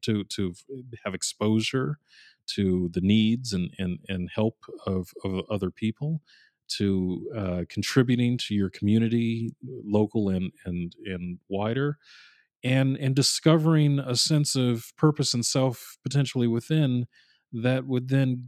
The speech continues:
make the college experience a more focused one if you choose to go that way, or the career pursuit experience a more focused one if you choose to go that way. But really having a, a, a, a more well-defined sense of self, if that makes sense.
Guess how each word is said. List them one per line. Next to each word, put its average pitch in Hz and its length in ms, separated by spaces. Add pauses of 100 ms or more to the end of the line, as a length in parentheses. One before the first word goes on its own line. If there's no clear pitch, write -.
(140)
make 151 420 (120)
the 143 120
college 170 520
experience 127 800
a 123 40
more 135 180
focused - 460
one 90 200
if 85 120
you 104 60
choose 95 280
to - 80
go 95 160
that 87 200
way, 87 340 (320)
or 117 200
the 113 100
career 143 480
pursuit 107 400
experience 98 600
a 104 40
more 101 180
focused 95 460
one 87 340 (460)
if - 200
you 101 80
choose 90 680 (160)
to - 120
go 95 180
that 87 260
way. 87 380 (640)
But 110 140 (200)
really 143 360
having 110 360
a, 101 160
a, 113 100
a, 120 600
a 107 60
more 113 360
well-defined 107 1000
sense 98 240
of 82 120
self, - 420
if 98 120
that 90 140
makes 82 300
sense. - 400